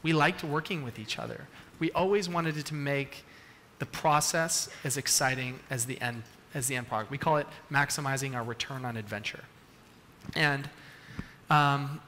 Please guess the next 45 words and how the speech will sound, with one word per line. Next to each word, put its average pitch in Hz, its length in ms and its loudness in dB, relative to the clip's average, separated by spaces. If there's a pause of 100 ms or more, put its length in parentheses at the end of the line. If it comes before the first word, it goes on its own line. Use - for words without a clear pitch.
(320)
I 160 80 6
think 247 240 0
if - 120 -2
you're 175 100 2
working 165 380 0
with 175 140 -2
people 170 280 0
that 151 180 2
you 143 40 0
like, 113 320 2 (380)
and 123 140 -2
it's - 320 0
interesting, 180 760 -2 (440)
and 131 300 2
especially 175 580 2
if 170 80 -4
there's 143 200 -2
a, 135 360 -4 (100)
a 127 200 -4 (120)
end 156 300 0
goal 139 360 2
where 127 180 0
you, 135 540 -4 (760)
you 147 80 -6
know, 131 80 -4
there's 131 160 0
some 139 200 0
payoff 135 520 2
that - 180 -6
you 127 60 -10
can, 123 160 -10 (560)
like 120 100 -2
for - 160 0
us, 127 160 4
it - 80 -6
was 117 160 -4
the, 123 140 -6
uh, 127 320 -6
the 120 160 -4
treasure 135 420 -2 (1400)
it, 170 200 -2
it'll 185 180 4
keep 180 220 -4
you 156 80 -4
going. 139 300 -4